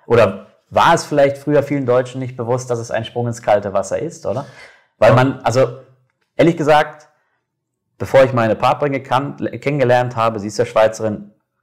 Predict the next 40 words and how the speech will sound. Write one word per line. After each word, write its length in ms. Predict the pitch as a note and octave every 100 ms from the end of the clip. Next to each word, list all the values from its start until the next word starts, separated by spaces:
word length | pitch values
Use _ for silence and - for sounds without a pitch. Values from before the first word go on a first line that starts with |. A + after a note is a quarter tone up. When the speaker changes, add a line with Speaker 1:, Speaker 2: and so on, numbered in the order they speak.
| _ _
Speaker 1:
habe 120 | - G2+
ich 40 |
das, 160 | G2 -
die 80 | A2
Schweiz 280 | - F#2+ -
auch 160 | -
nur 100 | A#2
aus 100 | A2
dem 80 | A2+
Fernsehen 400 | - G#2 G#2 G2+
Speaker 2:
Mhm. 40 | G2+
Speaker 1:
gekannt. 320 | F2+ F2 F2+ _ _ _
Speaker 2:
Mhm. 80 | F2+ F#2 -
Speaker 1:
Und, 300 | - G2+ G2+
äh, 600 | G2 F#2+ F#2+ F#2+ F#2 D#2+ - -
hab 160 | G2+
die 100 | F#2
auch 220 | A2+ A2
nicht 400 | A2+ - - - _ _ _ _
besucht 480 | G#2 G#2+ G#2+ - -
und 100 | G2
so. 160 | F#2+ F2+
Und 120 | F2+
ich 100 | F#2+
hab 160 | F#2
halt 200 | F#2 E2+
nicht 400 | G#2 A2+ - _ _ _ _ _ -
gedacht, 480 | F2 F#2+ A#2 -
oder, 220 | G2 F#2+ -
also 160 | G2
im 40 | F#2+
Nachhinein 280 | B2 B2 G#2+
hab 20 |
ich 60 | G2
gedacht 340 | G2+ G#2 G2+
so, 360 | - G#2 G#2 - _ _ -
oder 100 | G#2+
denke 340 | C3 D3+ B2
ich, 300 | A#2+ D3+ - _ _ _ -
ähm, 440 | G#2+ G#2+ G#2+ -